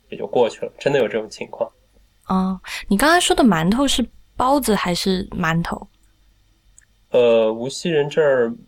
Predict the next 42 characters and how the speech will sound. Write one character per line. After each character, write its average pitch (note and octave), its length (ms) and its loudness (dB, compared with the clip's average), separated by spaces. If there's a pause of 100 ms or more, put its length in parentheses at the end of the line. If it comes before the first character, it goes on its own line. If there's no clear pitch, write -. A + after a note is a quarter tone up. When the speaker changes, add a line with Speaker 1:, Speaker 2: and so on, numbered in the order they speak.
Speaker 1:
馒 A#2 240 2
头 D3 160 2
和 C3+ 120 4
包 D3 200 4
子 B2 160 -6
其 A#2+ 140 -12
实， C3 340 -6 (1400)
他 - 120 2
们 G#3 160 4
会 G3+ 120 0
把 C3 100 2
馒 A2 180 2
头 C#3+ 60 -2
和 D3+ 100 4
包 E3 160 2
子 D3 120 -2
统 A#2 180 -8
称 E3 180 2
为 D#3 80 4
馒 A2+ 240 0
头。 C#3 320 -4 (280)
Speaker 2:
啊， F#3 400 2
Speaker 1:
对。 - 80 0 (500)
Speaker 2:
但 D4+ 160 -2
是， C4+ 460 -2 (240)
呃， F#3+ 420 0 (220)
比 A3 80 2
如 A3+ 60 2
说 D4+ 60 0
上 E4+ 220 2
海， F#3+ 100 4
他 A3+ 140 2
会 C#4 140 4
叫 C#4 180 2
馒 F#3 220 4
头 A3 80 4
叫 A#3 120 2 (520)
白 D#3+ 180 -2
馒 A#3+ 220 2
头， - 120 -6 (380)
就 - 100 -8
是 - 160 -8